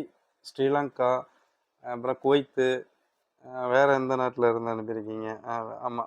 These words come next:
மூணு நாட்டுல இருந்து அனுப்பியிருக்கீங்க. So, இந்த மாதிரி இந்த ரெண்டு நாடுனா ஓகே, கத்தாரு, இந்தியானா ஓகே.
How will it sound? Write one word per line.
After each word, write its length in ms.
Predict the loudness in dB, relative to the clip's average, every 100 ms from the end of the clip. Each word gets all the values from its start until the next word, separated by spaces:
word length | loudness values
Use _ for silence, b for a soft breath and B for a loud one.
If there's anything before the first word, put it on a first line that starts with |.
| -10
மூணு 300 | -6 -4 -2
நாட்டுல 320 | -2 -2 0
இருந்து 200 | -2 0
அனுப்பியிருக்கீங்க. 560 | -6 -6 -8 -8 -8 -8 -8 _ _ _ _ _ _ _
So, 120 | -6 0 2 2
இந்த 260 | 0 0
மாதிரி 300 | 2 4 6 6 6 6 4 2 2 0 -4
இந்த 240 | -6 2 2
ரெண்டு 200 | 4 0
நாடுனா 320 | 2 2 4 4
ஓகே, 220 | 2 2
கத்தாரு, 420 | 0 2 4 4 2
இந்தியானா 500 | -4 -4 0 0 0 -4
ஓகே. 280 | -6 -4